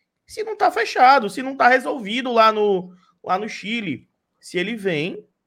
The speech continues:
se ele está em Fortaleza, é porque tem algo encaminhado. Ele disse que no dia trinta e um de dezembro, comunicou ao Colo-Colo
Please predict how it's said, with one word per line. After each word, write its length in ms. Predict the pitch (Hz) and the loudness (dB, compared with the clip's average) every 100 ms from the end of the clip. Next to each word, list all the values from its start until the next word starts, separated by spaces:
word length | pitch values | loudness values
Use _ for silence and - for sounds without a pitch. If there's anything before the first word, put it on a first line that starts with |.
| _ | _
se 160 | _ - | _ -6
ele 100 | 175 | -6
está 300 | 175 - 214 | -4 0 0
em 60 | 302 | 0
Fortaleza, 800 | 277 277 262 214 202 262 453 _ _ _ _ _ | -4 0 2 4 2 0 -6 _ _ _ _ _
é 60 | 208 | -8
porque 480 | 208 226 226 196 208 208 _ | -6 -8 -4 0 0 -2 _
tem 360 | 208 190 - _ _ _ _ | -8 -8 -10 _ _ _ _
algo 360 | - 196 214 208 | -2 0 0 -2
encaminhado. 640 | 214 208 220 185 127 95 90 _ _ - _ | -10 -10 -8 -4 -4 -4 -12 _ _ -20 _
Ele 180 | 190 208 | -2 -2
disse 200 | 208 220 | -4 -8
que 80 | 220 | -10
no 100 | 214 | -6
dia 260 | 202 214 - | -2 -2 -4
trinta 340 | 226 349 349 | -10 -8 -6
e 80 | 247 | -6
um 80 | 214 | -6
de 120 | 190 | 0
dezembro, 680 | 180 175 143 147 208 285 - _ _ _ _ _ _ - | 2 2 0 -2 -2 -4 -10 _ _ _ _ _ _ -8
comunicou 500 | 196 202 214 196 185 | -4 -4 -6 -2 0
ao 100 | 190 | 0
Colo-Colo 760 | 196 196 196 147 160 214 - | 0 0 0 2 2 0 -6